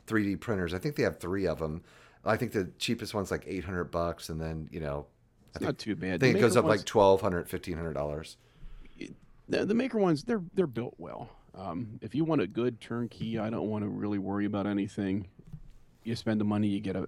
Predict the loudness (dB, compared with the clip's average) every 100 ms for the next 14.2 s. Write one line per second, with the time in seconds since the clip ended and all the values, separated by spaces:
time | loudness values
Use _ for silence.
0 | -6 -4 -2 -2 -4 -6 -4 -2 0 0
1 | -2 -4 -8 0 0 0 -2 0 2 2
2 | 2 0 -6 -20 _ _ 0 4 4 0
3 | _ 0 2 2 -2 -4 -8 -12 -16 -18
4 | -4 -4 0 2 4 2 0 -4 -4 -4
5 | -4 -6 -6 -10 -12 _ -2 0 2 2
6 | 2 -2 -4 -6 -4 -2 0 0 -2 -2
7 | -10 -20 -6 -2 0 -2 -6 -6 -4 0
8 | 0 0 0 -2 -2 -4 -2 0 -2 0
9 | 2 2 0 -8 -10 -8 -4 -2 0 0
10 | 0 2 0 0 -4 0 0 2 2 2
11 | 2 -2 -12 -20 _ -2 0 0 0 -2
12 | 0 0 0 2 2 2 0 -6 -6 -4
13 | -4 -4 -4 -8 _ _ _ _ _ 0
14 | 4 4